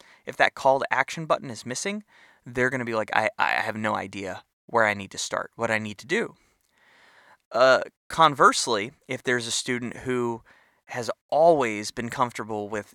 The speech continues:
navigating through a navigation bar, the second they log in, they're gonna be looking for that navigation bar. And if they don't see modules there, when they click on that call to action button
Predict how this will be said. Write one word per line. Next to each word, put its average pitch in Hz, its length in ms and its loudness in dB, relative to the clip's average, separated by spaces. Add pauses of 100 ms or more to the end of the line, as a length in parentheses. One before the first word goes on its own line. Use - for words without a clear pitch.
navigating 110 540 0
through 117 160 -8
a - 20 -6
navigation 110 640 -6
bar, 107 320 -4 (100)
the - 80 -16
second - 440 -4
they 180 160 2
log 110 320 2
in, 104 180 -6 (300)
they're 135 100 2
gonna 135 160 -2
be 123 80 -4
looking 117 240 -8
for - 80 -14
that 107 220 -4
navigation - 560 -12
bar. - 300 -10 (180)
And 117 120 -10
if 113 80 -14
they 113 180 -2
don't 127 420 -2
see 143 120 -6
modules 117 680 -2
there, 123 480 -2 (640)
when 120 140 -6
they 117 80 0
click - 320 -4
on 135 120 0
that 120 180 0
call 123 220 2
to - 100 -8
action 131 380 0
button 110 280 -4